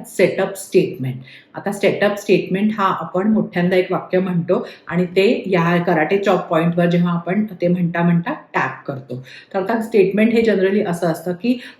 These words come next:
मला जरी आता हा ताण जाणवत असला, जरा हा स्ट्रेस जाणवत असला, तरी मी स्वतःचा पूर्णपणे स्वीकार करते किंवा मी स्वतःवर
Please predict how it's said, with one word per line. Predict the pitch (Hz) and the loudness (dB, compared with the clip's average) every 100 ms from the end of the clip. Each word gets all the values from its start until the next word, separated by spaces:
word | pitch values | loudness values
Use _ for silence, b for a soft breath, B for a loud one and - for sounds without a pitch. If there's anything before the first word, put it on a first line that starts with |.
| - | -2
मला | 175 175 190 | 0 2 4
जरी | 214 233 | 6 6
आता | 220 - 208 | 4 2 -2
हा | 220 214 | -2 -6
ताण | - 180 165 190 | -2 2 2 2
जाणवत | 185 170 165 156 | 2 2 0 -2
असला, | - 156 151 | -4 -4 -2
जरा | 160 | -2
हा | 165 165 | -4 -6
स्ट्रेस | - - 185 185 | -8 2 4 6
जाणवत | 170 151 151 156 - | 4 2 0 -4 -6
असला, | 165 160 208 233 B B 202 | -10 -4 -4 -4 B B 2
तरी | 185 214 | 4 6
मी | 247 | 6
स्वतःचा | 254 208 - 185 185 214 220 | 4 0 0 0 0 -2 -2
पूर्णपणे | 208 175 180 180 190 | 0 0 0 0 -2
स्वीकार | 214 208 180 - 156 156 | -2 -2 -4 -4 -4 -4
करते | 156 139 - 147 | -6 -8 -6 -6
किंवा | 185 196 | -4 0
मी | 208 | 2
स्वतःवर | 214 185 180 185 | 2 0 0 0